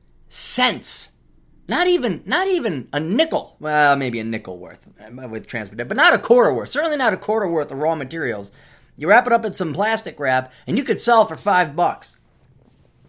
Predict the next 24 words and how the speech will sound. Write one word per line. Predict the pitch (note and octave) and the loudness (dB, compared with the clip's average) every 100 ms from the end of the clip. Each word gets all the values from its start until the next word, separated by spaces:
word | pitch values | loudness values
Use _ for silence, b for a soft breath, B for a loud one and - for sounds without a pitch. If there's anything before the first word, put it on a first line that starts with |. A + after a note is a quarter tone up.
| _ _ _ _ _ _ _ _ - | _ _ _ _ _ _ _ _ -4
over | C#3+ | -2
at | C3 | -2
the | A2+ | -2
local | A#2 A2 G#2+ | -4 -4 -6
gas | B2+ B2 A2+ | -6 -6 -6
station. | F#2+ G2 | -12 -4
So | G#3 | 0
if | G#3 | 0
you | C4 | 2
want | E4 D#4+ | 4 6
to | C#4 | 6
avoid | A3 G3 C#4 C4 F#3+ | 4 4 4 4 2
that, | F#3 F3 - - _ _ _ _ _ _ | 4 4 2 -6 _ _ _ _ _ _
although | - D3 D#3 E3 | -2 0 4 6
I | E3+ | 6
guess | D#3+ E3 - | 4 2 0
with | D3 D3 | -6 -6
a | |
lot | C#3+ D3+ D3+ | 0 2 2
of | C#3+ | 0
people, | D3+ C#3 D3+ | -6 -6 -4
they're | C#3 | -4
going | C#3 C#3 C3+ | -4 -6 -8
camping. | - C#3+ C#3+ C3+ A#2+ B2+ C3 | -10 -10 -8 -8 -10 -12 -16